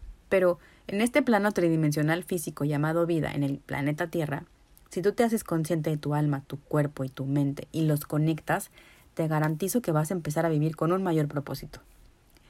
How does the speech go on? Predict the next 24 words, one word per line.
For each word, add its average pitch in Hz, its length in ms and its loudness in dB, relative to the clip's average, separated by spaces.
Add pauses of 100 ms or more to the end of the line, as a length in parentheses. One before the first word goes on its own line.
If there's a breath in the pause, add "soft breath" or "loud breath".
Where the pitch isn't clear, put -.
(680 soft breath)
Y 185 140 2
esa 240 160 4
persona 180 400 2
que 160 100 -4
creías 165 380 2
ser 156 220 0
cuando 143 360 2
vas 165 400 -2
viviendo 175 580 0
en 151 120 2
piloto 151 400 0
automático, 151 880 -2
cuando 143 240 0
te 143 120 -4
vas 147 140 0
sintiendo 147 400 0
sobre, 135 460 -4 (360 soft breath)
como 143 380 0
que 147 140 -4
sobrevives, 151 680 2
literalmente 185 600 2
revive, 170 520 -2
cobra 180 280 0
sentido. 151 520 0